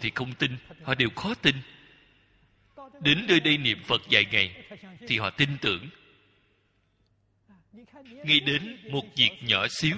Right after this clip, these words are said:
như vậy, huống hồ Phật Kinh nói cảnh giới viên mãn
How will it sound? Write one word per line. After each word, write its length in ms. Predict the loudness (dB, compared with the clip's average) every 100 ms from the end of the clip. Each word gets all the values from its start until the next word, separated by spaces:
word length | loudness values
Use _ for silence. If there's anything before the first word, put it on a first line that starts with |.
| -2
như 100 | -2 2
vậy, 260 | 2 0 -6 -20 -20 _ _ -20 -2
huống 260 | 0 0
hồ 340 | -2 -4 -4 -10 -20 _ _ _ _ -20 -20 _ -20 -20 -20 -4
Phật 200 | -2 -2 0
Kinh 200 | 0 0
nói 200 | -2 0
cảnh 200 | 0 -2 -2
giới 300 | -4 -4 -8 -16 -18
viên 420 | -4 -2 -2 -2
mãn 300 | 0 0 -4